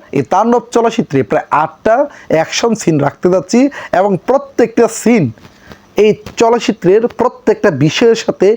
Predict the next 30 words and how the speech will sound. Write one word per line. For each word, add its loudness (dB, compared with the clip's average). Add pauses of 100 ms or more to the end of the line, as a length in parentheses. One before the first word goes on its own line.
(220)
ইনভলভ 2
থাকবে 0 (160)
এবং 0
একটা -2 (120)
টুইস্টের 2
মধ্য 2
দিয়ে 2 (240)
আপনাদেরকে -2
গল্পটাকে 0
সামনের -2
দিকে 0 (100)
এগিয়ে 2
নিয়ে -4
যাবে।" -8 (480)
এবং 0
আমরা 0
বরবাদে 2
দেখতে 2
পেয়েছিলাম 2
যে 2 (440)
প্রথম 0
থেকেই 0 (180)
চলচ্চিত্রটা 0
খুব -2 (320)
ফাস্ট -2
চলেছিল, 0
ঠিক -2 (100)
আমাদের 2
এই 2 (240)
তাণ্ডব 2